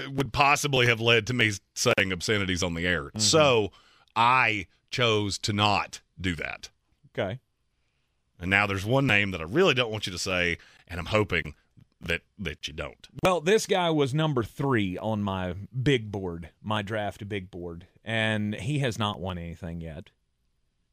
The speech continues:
Speaker 2: Notice I said the word yet, because he came damn close this past season. And it's Jason Tatum. I know he's a dookie, but he is,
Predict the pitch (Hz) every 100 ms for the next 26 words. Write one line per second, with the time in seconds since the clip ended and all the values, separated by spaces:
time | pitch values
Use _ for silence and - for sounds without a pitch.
0 | _ _ _ _ _ _ 98 98 92 95
1 | - 98 95 95 87 104 82 82 - _
2 | _ _ _ _ _ _ 104 110 104 127
3 | 127 131 131 104 127 135 127 - 131 92
4 | 71 - - _ 95 - 113 90 - 110
5 | 90 - 67 _ _ _ _ _ _ _
6 | 143 185 - 190 208 - 120 - 117 85
7 | 104 _ _ _ _ _ _ _ _ -
8 | 156 151 165 165 156 147 113 104 - 92
9 | 90 _ _ _ _ _ _ - 123 -
10 | 160 160 151 139 139 135 131 120 - -